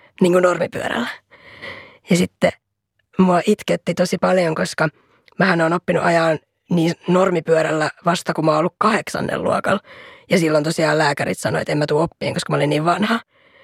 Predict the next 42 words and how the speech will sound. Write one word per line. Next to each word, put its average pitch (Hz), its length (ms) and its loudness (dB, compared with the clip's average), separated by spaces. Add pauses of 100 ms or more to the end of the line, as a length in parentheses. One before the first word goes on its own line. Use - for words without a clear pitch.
(260)
Niin 165 100 2
tiiäks, 165 300 2 (240)
jotenkin 170 260 2
se 220 120 2
konteksti 175 520 0
tohon 180 400 0
on 139 100 -4
kauhean 165 360 0
hieno, 160 260 0
että 156 140 -4
mun 170 80 -2
veli 170 280 2
on 143 100 0
ollut, 147 360 0 (680)
mitä 160 160 2
se 175 80 0
nyt 160 120 -2
ala-asteella 160 440 0
on 151 60 0
vaikka 160 240 -2
ollut, 180 460 2
tosi 165 200 0
nuori 190 300 2
kuitenkin. 170 480 -2 (320)
Ja 165 80 2
se 185 60 4
on 165 80 2
sanonut, 165 320 -2
että - 160 -20 (140)
mut 226 80 4
mä 233 100 4
oon 208 100 0
varma, 170 300 0
että - 120 -8
se - 100 -4
oppii. - 380 -4 (1120)
Mm, 185 380 4 (540)
ja 185 80 4
sit - 200 -2
se 175 180 0
ehkä 190 260 -2
mulle 175 280 2